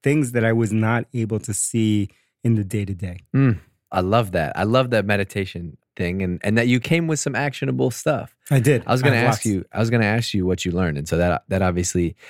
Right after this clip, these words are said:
Speaker 2: answered. Did you do the same time every day, or did it
Speaker 1: So Brad, again, Brad Stolberg suggested that I find, and I always recommend finding for your practices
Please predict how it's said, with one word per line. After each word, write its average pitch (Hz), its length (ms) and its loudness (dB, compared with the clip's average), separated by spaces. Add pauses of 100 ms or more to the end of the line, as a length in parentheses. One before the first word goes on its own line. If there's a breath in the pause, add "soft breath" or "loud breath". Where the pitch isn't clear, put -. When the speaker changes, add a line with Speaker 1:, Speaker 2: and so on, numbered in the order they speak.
(100)
Speaker 2:
answered. 101 240 0
Did 107 60 0
you 120 120 2
do 120 40 2
the - 20 -4
same 117 240 0
time 113 240 0
every 107 160 0
day, 117 220 0
or 104 80 0
did 98 160 0
it 90 60 -2
Speaker 1:
So 156 100 4
Brad, 139 520 2 (160)
again, 110 240 -2
Brad 113 200 0
Stolberg 113 420 -2
suggested 117 460 -2
that 113 140 2
I 107 60 2
find, 110 720 2 (120)
and 123 120 4
I 127 140 2
always 113 220 0
recommend 107 380 -2
finding 107 500 0
for - 160 -6
your 104 220 0 (240)
practices 107 680 -2